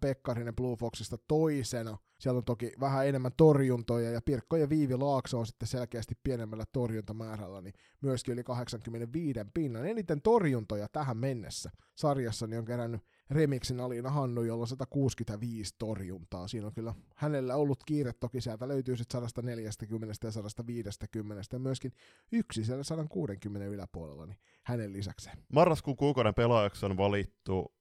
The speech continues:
Speaker 2: Jokeren Nea Suominen, eli ei muuta kuin onnittelut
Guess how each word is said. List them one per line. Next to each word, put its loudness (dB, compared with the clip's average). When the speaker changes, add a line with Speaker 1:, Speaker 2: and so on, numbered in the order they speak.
Speaker 2:
Jokeren 4
Nea 2
Suominen, 2
eli -6
ei -2
muuta -2
kuin -2
onnittelut 0